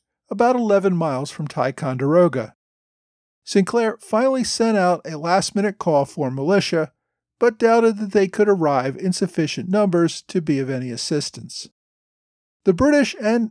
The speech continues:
German army under Burgoyne advanced from three different routes. General Riedesel and his Germans moved down the east shore of Lake Champlain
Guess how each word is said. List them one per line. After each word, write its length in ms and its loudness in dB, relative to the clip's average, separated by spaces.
German 380 2
army 440 -2
under 260 0
Burgoyne 640 0
advanced 640 0
from 200 2
three 420 -2
different 400 -2
routes. 560 -4
General 380 4
Riedesel 760 2
and 140 -4
his 160 -6
Germans 640 0
moved 360 0
down 300 2
the 140 -4
east 300 -2
shore 380 2
of 260 -2
Lake 200 0
Champlain 760 -2